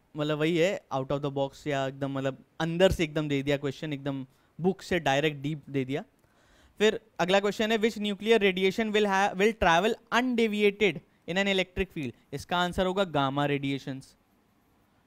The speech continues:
ठीक, गामा रेज। "How can one stop the radiation escaping from a nuclear reactor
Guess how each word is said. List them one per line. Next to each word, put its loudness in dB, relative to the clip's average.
ठीक, -4
गामा -2
रेज। -4
"How 6
can 4
one 2
stop -2
the 4
radiation -2
escaping -2
from 0
a 2
nuclear 2
reactor 2